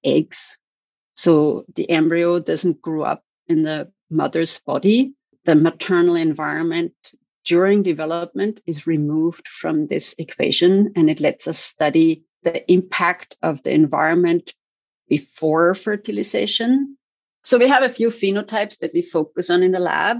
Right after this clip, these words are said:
Obesity is one of them, but we also look at the activity of flies. We put flies in an instrument that measures their movements. That lets us look at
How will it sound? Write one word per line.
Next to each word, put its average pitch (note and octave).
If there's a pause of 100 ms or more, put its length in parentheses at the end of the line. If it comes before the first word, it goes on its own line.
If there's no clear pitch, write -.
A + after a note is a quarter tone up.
(140)
Obesity D#3
is -
one A3
of G#3+
them, G3+
but F#3
we E3+
also D3+
look E3
at - (240)
the E3+
activity G3
of C#3+
flies. - (160)
We -
put E3
flies E3+
in D#3
an D#3
instrument F#3+
that E3+
measures F3
their D3 (160)
movements. - (500)
That A3
lets G#3+
us F#3
look F#3
at -